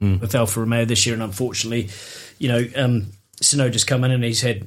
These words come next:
Speaker 2: a relatively strong car, so he's had decent performance and
Speaker 1: Mm-hmm.
Speaker 2: results.
Speaker 1: Yeah.
Speaker 2: And Mick looks like, you know, very inferior compared to him. But that,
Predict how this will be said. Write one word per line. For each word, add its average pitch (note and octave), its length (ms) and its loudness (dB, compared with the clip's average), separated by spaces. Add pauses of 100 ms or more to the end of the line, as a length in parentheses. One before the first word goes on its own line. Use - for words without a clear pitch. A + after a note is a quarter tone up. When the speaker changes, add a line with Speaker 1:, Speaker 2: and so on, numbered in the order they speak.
(140)
Speaker 2:
a A#2+ 40 -4
relatively A2+ 480 -2
strong C3+ 320 4
car, A#2+ 280 0
so A#2 280 2
he's A2+ 300 -2
had G#2 160 -2
decent A#2+ 320 2
performance A#2+ 760 -4
and G#2 80 -2
Speaker 1:
Mm-hmm. G2 80 2
Speaker 2:
results. C3+ 540 2 (140)
Speaker 1:
Yeah. G2 120 2
Speaker 2:
And A#2 180 2
Mick - 260 -2
looks - 400 -2
like, A#2 320 0 (1120)
you A#2+ 100 -6
know, G#2+ 140 -6
very A#2+ 340 2
inferior A2 500 2 (920)
compared B2 340 2
to A2 80 0
him. A#2 260 2
But B2 180 -2 (560)
that, D#3 400 0